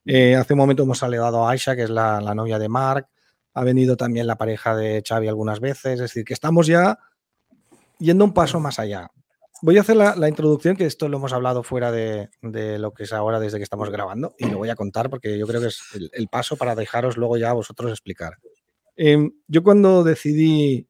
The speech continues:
eh, lanzarme en este mundo a visitar parques, em, claro, yo conocía a algunos amigos que les gustaban los parques, pero son los típicos amigos que sí me gustan, pues de vez en cuando vas a PortAventura,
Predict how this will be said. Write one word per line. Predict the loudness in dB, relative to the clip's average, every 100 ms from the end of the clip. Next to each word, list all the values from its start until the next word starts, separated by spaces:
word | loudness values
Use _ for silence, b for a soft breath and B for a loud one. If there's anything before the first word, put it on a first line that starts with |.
| _
eh, | -8 -4 -4 -4
lanzarme | -4 -4 -6 -4
en | -8
este | -8 -8
mundo | -6 -4 -2
a | -4
visitar | -4 -6 -8 -4
parques, | -4 -4 -4 -6 -10 _ _ _ _ _ _
em, | 0 2 4 4 2 0 0 0 0 -2
claro, | -2 -4 -4
yo | -6 -6
conocía | -8 -6 -2 0 0 -2
a | -4 -2 -2 -4 -4
algunos | -6 -6 -6
amigos | -6 -4 -6 -8
que | -8
les | -8 -6
gustaban | -6 -4 -4
los | -4
parques, | -6 -8 -10
pero | -6 -6
son | -4 -6
los | -6
típicos | -8 -8 -6
amigos | -6 -6 -6
que | -6 -6
sí | -4 -2
me | 0
gustan, | 0 0 0 0
pues | -6 -10
de | -10
vez | -10
en | -8
cuando | -4 -2
vas | -2
a | -2
PortAventura, | -6 -6 -8 -8 -12 -12